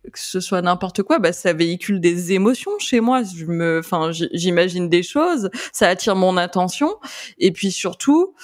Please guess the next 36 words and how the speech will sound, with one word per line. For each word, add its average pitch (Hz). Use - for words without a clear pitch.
je, 180
je 190
sais 247
plus, 320
il 320
y 233
avait 202
eu 277
une 269
étude, 226
euh, 185
sur 202
l'impact 240
des 185
couleurs 240
sur -
la 185
créativité. 214
Je 180
vais 180
pas 226
m'aventurer 247
là-dessus 220
parce 180
que 202
je 175
me 175
rappelle 170
plus 240
du 220
nom 220
de 220
l'étude, 202
et 196
cetera. 196
Mais 185